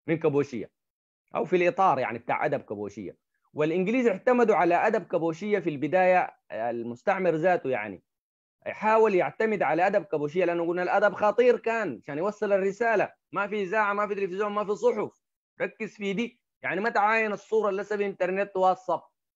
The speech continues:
إنه القصة دي شايفها بسيطة، لا أبدا. ده كان الإنترنت بتاع الوقت داك، واتساب الوقت داك، وإذاعة الوقت داك، والتلفزيون الوقت داك، وصحف الوقت داك، الغنى. شفت كيف؟ لأنه ده كلها ما في، كلها ما في.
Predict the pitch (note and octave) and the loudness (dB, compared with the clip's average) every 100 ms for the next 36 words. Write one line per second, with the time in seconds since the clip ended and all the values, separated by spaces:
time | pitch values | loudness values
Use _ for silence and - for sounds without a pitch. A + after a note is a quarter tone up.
0 | - E3+ F#3+ F3 G3 - G3 F3+ F#3 F#3+ | -10 -6 -4 -4 -6 -2 -2 0 0 0
1 | E3+ E3 E3 D#3 F#3 A#3 A#3+ A#3 G#3+ F#3 | 0 0 -2 0 0 0 0 0 -2 -4
2 | - _ _ - F#3 A3 B3 B3 B3 - | -8 _ _ -10 -8 -2 0 2 2 0
3 | G3+ F#3+ F#3+ A3 B3 G3 G3 F#3+ F3+ F#3+ | -4 0 0 2 0 0 0 2 2 2
4 | A3+ G3+ D#3+ G#3+ A3 F3 F#3 G#3 - A3 | -2 -4 -4 -2 0 0 2 0 -2 -4
5 | F3 F#3 F#3+ G#3+ G3 E3 G3+ G#3 F#3 E3+ | -2 -2 -2 -4 -6 -2 0 0 -2 -2
6 | E3+ F3+ G3 G3+ F3+ F3+ G3+ F#3 D#3+ G3+ | -2 0 0 0 0 -2 -2 -4 0 0
7 | F#3+ _ _ F3 F#3 F#3 F#3 F3+ F#3 F#3 | 0 _ _ 0 2 2 -2 -2 -2 0
8 | A#3 A3 G#3 A3 G#3 F3 G#3 G#3 E3 E3+ | 0 0 -2 -2 -2 -2 -2 0 2 2
9 | E3+ C#4+ A#3+ B3+ A3 F#3 F#3+ F#3 C3+ G2+ | 2 -4 -6 -4 -2 2 2 0 -8 -8
10 | F#2 - A2+ C3+ C#3+ F#2+ _ _ _ _ | -14 -10 -8 -6 -6 -8 _ _ _ _
11 | _ _ _ F3+ D#3+ E3+ G#3 A3 D#3 G3 | _ _ _ -8 -4 0 0 0 2 2
12 | B3 C4 _ - E4+ D4+ B3 F#3 D3 - | 0 -4 _ 0 2 2 0 -2 -4 -8
13 | _ _ _ _ _ _ - D#4 D4 A3+ | _ _ _ _ _ _ 0 4 4 2
14 | G3+ D3+ - | -2 -4 -6